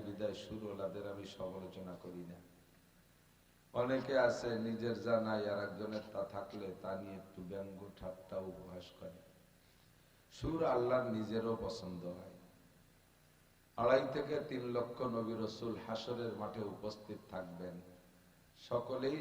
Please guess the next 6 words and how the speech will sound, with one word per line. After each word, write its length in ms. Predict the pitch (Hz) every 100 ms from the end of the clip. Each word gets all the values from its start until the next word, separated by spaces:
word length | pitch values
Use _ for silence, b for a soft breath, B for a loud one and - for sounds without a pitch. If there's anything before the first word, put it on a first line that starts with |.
| 123
জান্নাতি। 540 | 95 92 90 - 90 90 - - - - - - 381 381 - - - 139 147 - - - 113
জান্নাতের 520 | 127 135 139 143 151 147
ভিতরে 320 | 151 156 151 147
একটা 200 | - 139 131 - 131
পার্ক, 340 | 135 139 - - - 127
অত্যাধুনিক 600 | - 143 139 143 151